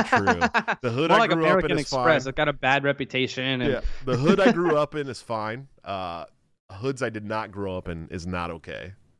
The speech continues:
Speaker 1: at all.
Speaker 2: Rogue, uh, is saying I have a brilliant British accent. Thank you, Rogue.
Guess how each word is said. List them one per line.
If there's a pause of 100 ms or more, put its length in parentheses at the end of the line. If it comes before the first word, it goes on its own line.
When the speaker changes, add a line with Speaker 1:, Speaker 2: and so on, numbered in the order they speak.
(100)
Speaker 1:
at
all. (1900)
Speaker 2:
Rogue,
uh, (320)
is
saying
I
have
a
brilliant
British
accent.
Thank
you,
Rogue.